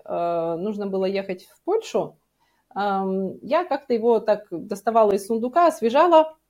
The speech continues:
то есть, если что-то начинала читать, слушать, там, смотрела какой-нибудь фильм, э, брала занятия на итоге, э, с при-, с, просто разговорные, разговаривала,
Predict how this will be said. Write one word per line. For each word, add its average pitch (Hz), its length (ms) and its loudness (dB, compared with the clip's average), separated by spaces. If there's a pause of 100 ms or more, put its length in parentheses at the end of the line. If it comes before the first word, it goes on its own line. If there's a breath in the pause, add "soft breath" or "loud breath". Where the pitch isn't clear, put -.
(160)
то 214 80 0
есть, 202 220 -4
если 208 180 -8
что-то 220 240 -4
начинала 202 480 -2
читать, 330 400 0
слушать, 277 420 -6
там, 196 120 -6
смотрела 202 460 -2
какой-нибудь 190 600 -4
фильм, 392 300 2 (420 loud breath)
э, 190 260 2
брала 214 300 2
занятия 202 400 -2
на 190 180 -4
итоге, 311 500 -4 (320 soft breath)
э, 202 240 2
с 196 60 -14
при-, 226 220 -10 (140)
с, 202 580 0
просто 208 280 -2
разговорные, 185 840 -2 (240)
разговаривала, 196 640 2